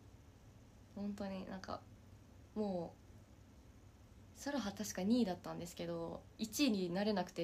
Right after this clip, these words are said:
若干泣きそうだったから、なんか、こんな、すごい。なんか、多分もう昔から剣道とかも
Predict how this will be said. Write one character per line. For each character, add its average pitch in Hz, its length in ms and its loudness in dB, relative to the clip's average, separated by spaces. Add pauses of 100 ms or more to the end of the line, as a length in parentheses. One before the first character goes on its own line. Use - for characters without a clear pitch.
若 208 100 2 (120)
干 254 360 8 (520)
泣 226 200 10
き - 60 -2
そ 240 160 8
う 233 60 8
だ 240 60 6
っ 240 60 0
た 220 120 -2
か 175 100 -4
ら、 175 320 -2 (680)
な 202 80 2
ん 196 40 0
か、 175 200 -6 (100)
こ - 160 0
ん 370 180 4
な、 - 160 4 (400)
す - 340 2
ご 453 200 12
い。 - 80 6 (2500)
な 208 80 -4
ん 196 40 -8
か、 - 180 -6 (4000)
多 190 140 -10
分 175 400 -2
も 190 100 0
う 185 40 2
昔 180 380 -2
か 220 120 0
ら 208 80 2 (240)
剣 220 180 6
道 185 140 2
と - 80 -10
か 175 120 0
も 165 220 -4